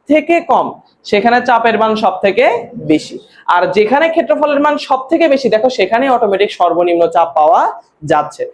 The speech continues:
যারা একটু বুদ্ধিমান, তারা আলাদা করে একটু দৈর্ঘ্য, প্রস্থ, উচ্চতাগুলো গুণ করে নিবে। এই যেভাবে দৈর্ঘ্য গুণন প্রস্থ, প্রস্থ গুণন উচ্চতা, দৈর্ঘ্য গুণন উচ্চতা করে তিনটা ক্ষেত্রফল বের করবে। বের করে মুখে মুখে হিসাব করতে পারবে, আচ্ছা, এখানে ক্ষেত্রফল সব থেকে বেশি,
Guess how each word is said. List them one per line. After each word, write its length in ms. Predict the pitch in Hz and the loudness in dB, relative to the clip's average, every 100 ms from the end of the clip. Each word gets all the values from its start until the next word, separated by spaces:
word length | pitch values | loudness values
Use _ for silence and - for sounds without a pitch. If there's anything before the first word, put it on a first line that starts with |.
| _ - | _ -8
যারা 260 | 165 185 262 | 0 2 2
একটু 220 | 262 285 | 0 2
বুদ্ধিমান, 440 | 240 254 262 269 269 - _ - | 2 4 4 2 0 -6 _ -4
তারা 180 | 262 262 | 0 2
আলাদা 320 | 247 254 254 | 2 2 2
করে 180 | 254 254 | 2 2
একটু 160 | 254 262 | 2 0
দৈর্ঘ্য, 340 | 208 240 262 | 2 2 2
প্রস্থ, 260 | 269 247 240 | 2 2 2
উচ্চতাগুলো 500 | 262 254 254 240 254 | 0 2 2 2 2
গুণ 180 | 233 269 262 | 2 2 2
করে 160 | 247 | 2
নিবে। 180 | 220 214 | 2 2
এই 100 | 214 | 4
যেভাবে 300 | 202 208 190 - _ _ - | 2 2 0 -12 _ _ 0
দৈর্ঘ্য 280 | 214 214 226 | 2 2 2
গুণন 220 | 226 220 | 2 2
প্রস্থ, 300 | 214 208 - | 2 0 0
প্রস্থ 360 | 220 214 208 208 | 0 2 0 2
গুণন 240 | 214 214 214 | 2 2 2
উচ্চতা, 380 | 214 214 208 208 | 0 0 2 2
দৈর্ঘ্য 320 | 208 196 196 | 2 2 4
গুণন 220 | 214 214 208 | 4 2 0
উচ্চতা 320 | 202 208 214 | 0 0 0
করে 340 | 233 262 269 | 2 4 4
তিনটা 340 | 285 277 254 262 | 2 0 0 0
ক্ষেত্রফল 420 | 269 247 254 262 | -2 -2 0 0
বের 160 | 240 247 | 2 2
করবে। 240 | 247 208 226 - _ - | 2 0 -2 -4 _ -6
বের 160 | 220 277 | 0 0
করে 140 | 277 311 | 2 2
মুখে 220 | 285 285 | 4 2
মুখে 200 | 294 302 | 2 2
হিসাব 220 | 294 294 - | 2 0 0
করতে 200 | 233 202 | 0 2
পারবে, 180 | 190 202 | 2 2
আচ্ছা, 200 | 202 185 | 2 0
এখানে 260 | 156 220 233 | 0 0 -2
ক্ষেত্রফল 440 | 196 185 202 226 | -4 -4 -2 -2
সব 140 | 226 220 | -2 -2
থেকে 160 | 240 233 | 0 2
বেশি, 260 | 240 277 | 0 -2